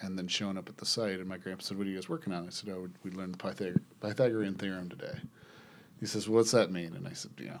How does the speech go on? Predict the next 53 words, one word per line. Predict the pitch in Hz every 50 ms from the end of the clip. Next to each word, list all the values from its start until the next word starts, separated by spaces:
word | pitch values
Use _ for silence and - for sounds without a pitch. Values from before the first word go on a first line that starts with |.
| - -
A | - 107 101
squared | - - - 104 92 90 90
plus | - - - -
B | - 104 98
squared | - - - 95 92 90
equals | 90 85 - - -
C | - 101 92
squared." | 90 - - 92 87 85 87 90 90 92 90 - -
He | - 98
said, | - - 92 90 87 90 101 - - -
"Okay, | 117 - 120 110
what's | 113 117 110 110 -
that | 113 101 90
mean?" | 104 120 139 135 113 95 87 87 95
And | 95 92
I | -
said, | - - - 113
"I | 117 117
don't | 117 120
know." | 123 143 156 139 123
And | 107 101
he | 98
said, | - - - 101 101
"Great. | - 143 160 143 104 - - - - -
See | - - - 131
that | 135 131 120
wall | 127 123 127 127 139 143
over | 143 143 143 143
there? | 143 147 156 160 165 165 - - - - - - - - - - - -
Here's | - 135 143 135
the | 135 131 113
code | - - 143 135 139 139 104
book. | 104 95 92 101 - - - - - - -
I | 123
wanna | 123 127 123 113
tell | 107 - 139 127 113
you, | 107
how | 101 117 123
big | 120 123 131 123
a | 117
window | 110 120 123 120 107 101 95
do | 98
we | 98 101 101
have | 101 98 -
to | - 101
build | 98 104 98 95 92 -
for | - 104
it | 95 -
to | 110
be | 104 104
the | 98
code?" | 95 - 139 127 98 85 85 85 -
<laughs> | -